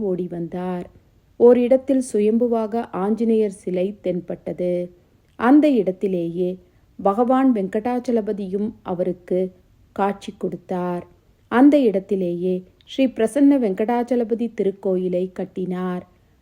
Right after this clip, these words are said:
பூஜைகள் செய்து கொண்டாட ஆரம்பித்தார். அதுவே இப்போது மதுரை தல்லாக்குளம்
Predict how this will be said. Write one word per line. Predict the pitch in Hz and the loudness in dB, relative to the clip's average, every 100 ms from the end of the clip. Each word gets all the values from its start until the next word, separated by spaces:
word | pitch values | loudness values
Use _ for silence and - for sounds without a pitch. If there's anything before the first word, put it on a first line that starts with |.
| _ | _
பூஜைகள் | 214 269 247 269 247 247 240 | 2 2 4 0 2 0 -2
செய்து | - 180 165 175 180 - _ _ - | -4 -4 -2 -4 -4 -10 _ _ 4
கொண்டாட | 233 247 247 214 208 196 | 4 4 2 -2 -4 -4
ஆரம்பித்தார். | 180 175 175 147 - 185 180 180 - _ _ _ - | -6 -6 -8 -10 -8 -6 -4 -8 -14 _ _ _ -2
அதுவே | 214 226 269 269 254 | 2 2 4 2 2
இப்போது | 196 - 175 170 185 185 185 _ _ | -2 -6 -4 -2 -4 -4 -8 _ _
மதுரை | 202 214 262 269 262 | -2 4 6 4 2
தல்லாக்குளம் | 202 190 202 202 196 175 170 | 0 0 0 -2 -4 -4 -4